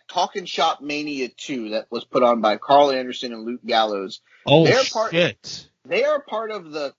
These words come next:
Speaker 1: Cock Torture World Order, which included Fake Sting, Mister Hughes, the Barbarian, the Karate Man, the Warlord, and Virgil. They defeated Chad Too Bad and Sex Ferguson. Now,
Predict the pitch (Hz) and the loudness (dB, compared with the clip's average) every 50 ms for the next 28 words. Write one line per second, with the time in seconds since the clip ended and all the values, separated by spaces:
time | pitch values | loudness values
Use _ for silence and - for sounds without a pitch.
0 | _ - - 175 180 214 254 - _ _ - - 208 208 208 - - 202 185 170 | _ -18 -12 -10 -8 -8 -10 -10 _ _ -6 -4 -4 -4 -4 -6 -8 -8 -8 -8
1 | 151 139 156 170 175 170 160 143 - - 151 160 147 127 110 104 107 117 - - | -6 -6 -4 -4 -2 -4 -4 -8 -10 -8 -6 -6 -4 -6 -6 -8 -10 -12 -10 -8
2 | 135 143 - 147 139 123 - 151 143 135 135 127 113 - - - - - - - | -6 -6 -4 -4 -6 -6 -4 -2 0 2 2 0 0 -6 -14 -20 -20 -8 4 4
3 | 180 240 254 - - - - - 180 147 120 110 123 - _ _ _ _ _ _ | 6 6 4 0 -6 -12 -4 -2 -2 -2 -2 -6 -12 -20 _ _ _ _ _ _
4 | _ _ 127 190 233 - - - 220 196 - - 190 190 156 131 127 127 135 - | _ _ -6 -4 -4 -4 -4 -4 -6 -6 -6 -4 -4 -4 -4 -4 -6 -10 -12 -14
5 | - 139 - - 151 139 165 170 160 165 160 165 190 214 233 247 254 240 233 233 | -16 -20 -6 -4 -4 0 2 4 4 2 2 2 0 2 2 0 -4 -4 -6 -6
6 | 233 226 226 - _ _ _ _ _ - 165 - - 180 165 175 208 240 254 247 | -8 -8 -12 -18 _ _ _ _ _ -8 -8 -8 -6 -8 -4 -2 0 0 0 0
7 | 233 208 170 156 143 139 139 139 135 131 139 143 131 127 156 214 247 262 254 233 | -2 -4 -4 -2 -2 -2 -2 -4 -4 -4 -4 -6 -4 -4 -2 -2 -2 -2 -2 -4
8 | 240 247 247 247 214 196 190 180 190 190 175 151 131 131 117 117 117 - _ _ | -4 -4 -4 -2 -2 -4 -4 -4 -4 -4 -4 -4 -6 -6 -8 -8 -10 -12 _ _
9 | _ _ _ _ _ _ - 165 208 214 208 202 - 208 196 180 175 156 - - | _ _ _ _ _ _ 2 2 2 2 0 -2 -4 -4 -4 -4 -4 -4 -4 0
10 | 208 180 175 170 170 - - 190 175 151 160 151 151 147 135 127 117 - 170 147 | 0 2 2 0 -2 -4 -8 -10 -4 -2 0 0 0 0 -2 -6 -8 -6 -4 -4
11 | 139 - - - 151 143 131 120 117 - - 92 80 - _ _ _ _ _ _ | -4 -6 -8 -6 -4 -4 -4 -4 -8 -10 -14 -16 -16 -16 _ _ _ _ _ _
12 | _ _ _ _ _ _ _ _ _ _ _ - 202 269 330 349 294 - - - | _ _ _ _ _ _ _ _ _ _ _ -2 2 4 6 6 6 4 0 -2
13 | - | -8